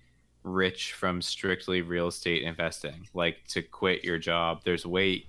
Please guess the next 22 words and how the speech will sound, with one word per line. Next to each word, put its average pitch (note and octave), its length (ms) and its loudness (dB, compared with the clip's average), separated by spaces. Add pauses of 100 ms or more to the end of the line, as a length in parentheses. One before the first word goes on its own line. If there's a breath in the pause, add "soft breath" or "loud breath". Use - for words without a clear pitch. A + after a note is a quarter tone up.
faster F2 560 -2
ways E2+ 440 0
to - 100 -10
quit - 260 0
your F2 140 0
job E2 440 2
from E2 260 -4
real E2 120 0
estate D#2+ 320 -4
investing." E2 580 -4 (600 soft breath)
And G#2 160 2
when, G2 240 0 (240)
and F#2 300 -4
when F#2+ 100 -4
people G2+ 260 0
read G2 280 2
that, F2 180 2
they're E2 140 2
like, E2 240 0
"Oh G#2+ 100 4
my G#2+ 160 2
God, G2+ 400 2